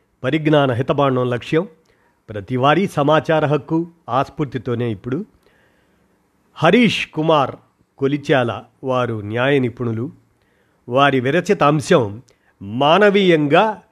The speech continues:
మరణదండన అనేటువంటి అంశాన్ని మీ కానమోకు కథావచనం శ్రోతలకు మీ కానమోకు స్వరంలో ఇప్పుడు వినిపిస్తాను, వినండి. మానవీయంగా మరణదండన,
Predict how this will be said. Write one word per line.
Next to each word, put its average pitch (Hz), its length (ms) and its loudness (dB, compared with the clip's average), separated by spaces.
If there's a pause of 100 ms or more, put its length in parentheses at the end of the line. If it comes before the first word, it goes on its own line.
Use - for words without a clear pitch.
(280)
మరణదండన 143 1400 0 (100)
అనేటువంటి 120 520 -6
అంశాన్ని 127 560 -6 (360)
మీ 117 220 -4
కానమోకు 202 640 2
కథావచనం 127 680 -4
శ్రోతలకు 127 680 -6 (680)
మీ 131 200 2
కానమోకు 147 520 0
స్వరంలో 117 480 -6
ఇప్పుడు 110 240 -10
వినిపిస్తాను, 113 720 -8 (160)
వినండి. 123 460 -2 (640)
మానవీయంగా 165 1160 2 (100)
మరణదండన, 127 1400 -2